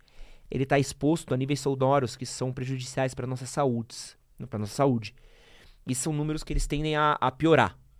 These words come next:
A gente tá vivendo em cidades cada vez, pô, São Paulo, acho que é, São Paulo é um exemplo claro, que onde eu moro tem uma maquita que aí liga na fábrica aqui atrás, tem uma, duas avenidas que cruzam aqui, caminhão sobe a rua,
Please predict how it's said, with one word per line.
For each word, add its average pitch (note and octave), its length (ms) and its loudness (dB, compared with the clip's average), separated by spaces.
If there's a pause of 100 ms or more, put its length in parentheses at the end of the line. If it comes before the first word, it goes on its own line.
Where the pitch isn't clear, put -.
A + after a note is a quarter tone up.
(280)
A - 40 -12
gente G#2+ 120 -12
tá G#2 60 -8
vivendo A2+ 480 -4
em A#2 120 -6
cidades G#2 420 -6
cada A2+ 180 -6
vez, A2 320 -4
pô, - 160 -10
São A2 240 -2
Paulo, C3 360 6
acho - 140 -6
que B2+ 80 -14
é, A#2+ 100 -12 (1120)
São A#2 300 -4
Paulo C#3 200 6
é - 20 6
um D3+ 40 8
exemplo C3+ 380 2
claro, B2+ 460 10
que A2 100 -8
onde A2+ 140 0
eu A#2 80 2
moro B2 400 6
tem C3 240 -4
uma A#2 160 -6
maquita C3 560 -2
que A#2 240 -2
aí A2+ 80 0
liga A2+ 260 4
na G#2 100 4
fábrica A#2 320 2
aqui G#2 100 -6
atrás, C#3 400 4
tem C#3 120 0
uma, B2+ 220 2
duas B2+ 320 6
avenidas A2+ 320 2
que A2 120 -6
cruzam G#2+ 380 -2
aqui, F3 300 0
caminhão B2 360 0
sobe A2+ 240 -6
a A#2 40 -2
rua, B2+ 400 2